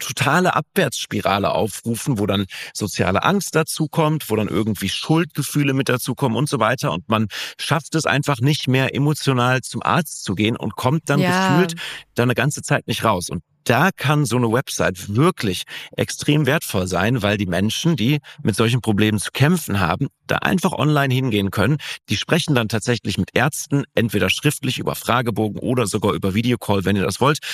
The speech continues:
Speaker 1: und kriegen innerhalb weniger Minuten, sofern medizinisch sinnvoll, ein entsprechendes Rezept ausgestellt und können dann diese potenzielle Abwärtsspirale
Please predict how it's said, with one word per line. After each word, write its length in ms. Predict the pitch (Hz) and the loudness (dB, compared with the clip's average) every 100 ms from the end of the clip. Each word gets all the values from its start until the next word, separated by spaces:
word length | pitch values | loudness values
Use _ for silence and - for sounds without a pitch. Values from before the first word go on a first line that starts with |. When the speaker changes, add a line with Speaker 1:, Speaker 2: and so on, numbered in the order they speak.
| - - | -10 -6
Speaker 1:
und 120 | 113 | -6
kriegen 280 | - 170 170 - | 0 2 2 0
innerhalb 500 | 147 151 147 151 - | 2 2 2 0 0
weniger 340 | 120 139 131 | 0 2 2
Minuten, 680 | 123 110 123 - 131 135 76 | 2 2 0 0 0 0 -4
sofern 460 | 95 - 117 120 123 | -6 -2 2 2 2
medizinisch 500 | 110 - 110 110 - | 0 0 0 0 2
sinnvoll, 480 | 98 107 - 110 98 - - | 2 2 2 0 0 -6 -4
ein 200 | - 120 | 0 0
entsprechendes 640 | 104 - - 147 160 147 131 | 0 -4 -2 0 0 0 -2
Rezept 400 | - 131 - - | -2 -2 0 0
ausgestellt 800 | 131 143 - 101 - 90 143 - | 2 0 -4 -6 0 0 0 -2
und 180 | 110 | -6
können 380 | - 117 139 156 | -2 0 2 2
dann 340 | 104 117 165 - | 2 2 2 0
diese 320 | 120 127 143 | 0 2 0
potenzielle 720 | - 135 - 131 123 120 123 - - - | 0 -4 -2 0 2 2 0 -2 -12 -4
Abwärtsspirale 1040 | 104 - 127 120 - - 110 98 104 107 | -4 0 0 0 -4 -2 0 2 2 2